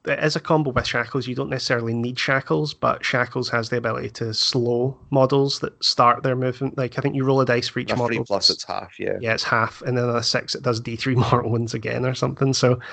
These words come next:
Speaker 2: Yeah.
Speaker 1: like, the, the amount of mortal wounds that this army can do is nuts. Hell Pit Abomination is really good at dealing with hordes, and it can be a pain to get rid of as well. And then Thanquol's really good at dealing with hordes.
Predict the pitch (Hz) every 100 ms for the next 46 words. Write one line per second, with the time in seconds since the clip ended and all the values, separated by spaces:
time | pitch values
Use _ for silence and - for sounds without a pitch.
0 | - 95 - - 92 123 - 131 123 131
1 | 135 160 139 131 120 131 120 123 127 -
2 | 117 - - _ - 127 123 123 127 120
3 | 117 113 117 - - - _ - - _
4 | _ - 147 - 143 131 131 127 131 147
5 | 139 135 _ _ _ _ _ 135 120 123
6 | 135 131 131 127 131 131 135 127 127 -
7 | 131 135 - - - _ - 127 123 123
8 | 127 - - - - 135 123 113 - 135
9 | 123 127 123 123 123 127 123 123 123 127
10 | 139 147 _ _ _ _ _ _ - 123
11 | 117 - 135 139 - 127 135 127 127 127
12 | 139 131 127 127 - 131 131 - -